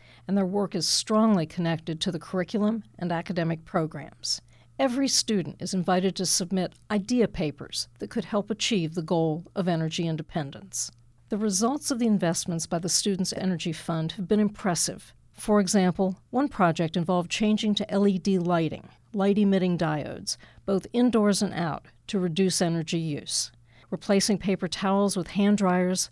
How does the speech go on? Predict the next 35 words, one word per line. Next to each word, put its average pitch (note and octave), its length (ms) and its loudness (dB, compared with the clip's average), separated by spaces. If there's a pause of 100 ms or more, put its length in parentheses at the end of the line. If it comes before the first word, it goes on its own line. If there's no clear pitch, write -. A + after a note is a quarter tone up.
(120)
saves A#3 360 0
money G3+ 240 4
on E3 140 0
purchasing F#3+ 560 -2
towels, F#3+ 640 0
reduces G#3 540 2
custodial F#3 600 0
time, F3 460 0 (240)
and G#3+ 140 0
is A3+ 140 2
more F#3+ 220 4
ecologically E3 640 -2
sound. - 520 -2 (420)
Adding F3+ 280 2
monitoring F#3 560 2
systems F3+ 500 -2
to G3+ 100 -8
individual G#3 520 0
buildings E3 640 -4
helps G3 280 -6
the G#3+ 80 -2
university F#3 520 0
community G3 560 0
understand A3 600 0
our G3+ 80 2
patterns F#3+ 540 -2
of F3+ 80 -6
energy G3 400 2
use, C#3+ 420 -4 (220)
and F3+ 220 0
therefore F3 640 2 (120)
how F#3+ 140 2
to G3 120 2
save F#3 260 2
energy E3+ 520 -2